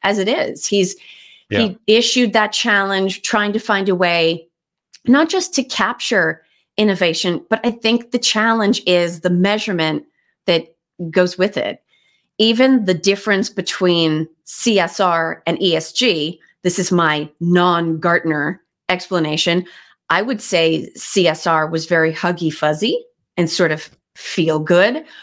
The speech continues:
Speaker 1: whereas E S G is very metric driven because a lot of it has come from regulation. Um, so not
Speaker 2: Yeah.
Speaker 1: easy what these guys are trying to achieve with this ranking.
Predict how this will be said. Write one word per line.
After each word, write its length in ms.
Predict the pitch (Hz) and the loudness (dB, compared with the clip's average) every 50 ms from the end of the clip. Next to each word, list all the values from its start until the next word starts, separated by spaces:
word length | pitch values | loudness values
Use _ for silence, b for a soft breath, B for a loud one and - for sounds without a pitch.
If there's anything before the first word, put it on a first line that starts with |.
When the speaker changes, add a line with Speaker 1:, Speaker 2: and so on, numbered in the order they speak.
| B B B | B B B
Speaker 1:
whereas 320 | B 214 220 202 185 180 - - 240 | B 4 4 4 2 0 -4 -2 0
E 180 | 233 214 202 | 2 2 4
S 220 | 180 185 185 - - | 2 0 -2 -6 -6
G 400 | - - 277 240 202 185 - - | -4 -2 0 2 0 0 0 2
is 280 | - 254 285 269 247 185 | 4 4 4 4 2 0
very 680 | 165 160 180 175 170 165 170 165 165 160 160 160 - _ | -2 0 0 0 2 0 -2 -2 -2 -2 -2 -4 -6 _
metric 460 | - 175 180 170 175 - 180 165 - - | 0 0 0 0 -2 -4 -8 -8 -8 -4
driven 360 | - 170 160 156 160 156 160 | -2 0 0 0 0 -2 -2
because 260 | 156 160 156 180 165 | -2 -2 -2 -2 0
a 40 | 170 | 0
lot 220 | 160 156 151 160 160 | 0 0 0 0 -2
of 100 | 156 160 | 0 0
it 160 | 156 151 - | 0 -2 -2
has 160 | 165 170 151 | -4 -6 -6
come 240 | - - 170 156 151 151 | -4 -2 -2 -2 -2 -2
from 200 | - 160 151 151 | -2 -4 -2 -2
regulation. 760 | 160 151 151 151 156 151 135 139 - - - - - 185 - B B B B B B B B | -2 -4 -4 -4 -6 -4 -4 -4 -4 -4 -4 -4 -8 -10 -10 B B B B B B B B
Um, 260 | 165 156 151 151 - | -2 0 0 0 -2
so 340 | - - - 214 208 208 - - | -2 0 2 2 2 2 0 0
not 480 | 165 175 190 208 220 220 262 339 330 - | 4 6 6 8 6 6 4 2 0 -2
Speaker 2:
Yeah. 140 | 110 104 104 233 | -2 0 2 4
Speaker 1:
easy 440 | 254 269 254 208 185 160 156 143 | 4 4 4 4 2 0 0 -2
what 280 | - - - 175 180 175 | -6 -4 0 0 0 0
these 180 | 180 170 160 - | 0 -2 -2 0
guys 220 | 175 160 151 - | -2 -2 -2 -2
are 60 | 160 | -6
trying 280 | - - 175 160 156 151 | -6 -4 -2 -2 -2 -2
to 120 | - 160 | -2 -4
achieve 400 | 156 151 - - 175 160 156 156 | -4 -2 0 0 2 2 0 0
with 120 | - - - | -4 -10 -10
this 180 | 156 143 - | -8 -6 -4
ranking. 460 | 151 151 151 151 151 - - - 175 | -4 -2 -4 -4 -6 -8 -12 -12 -14